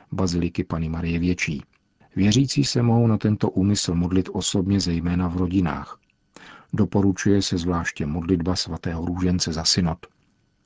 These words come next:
V příštích dnech bude péčí generálního sekretariátu biskupského synodu publikována v různých jazycích modlitební knížka obsahující modlitbu ke svaté rodině za synod, kterou pronesl papež František devětadvacátého prosince loňského roku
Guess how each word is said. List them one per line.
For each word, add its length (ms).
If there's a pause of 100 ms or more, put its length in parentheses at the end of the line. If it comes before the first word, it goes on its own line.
(400)
V 100
příštích 540
dnech 280
bude 220
péčí 460
generálního 600
sekretariátu 840
biskupského 600
synodu 420 (420)
publikována 680
v 80
různých 460
jazycích 560
modlitební 560
knížka 540 (300)
obsahující 720
modlitbu 640
ke 120
svaté 400
rodině 380
za 100
synod, 420 (360)
kterou 340
pronesl 500
papež 360
František 600
devětadvacátého 960
prosince 520
loňského 440
roku 320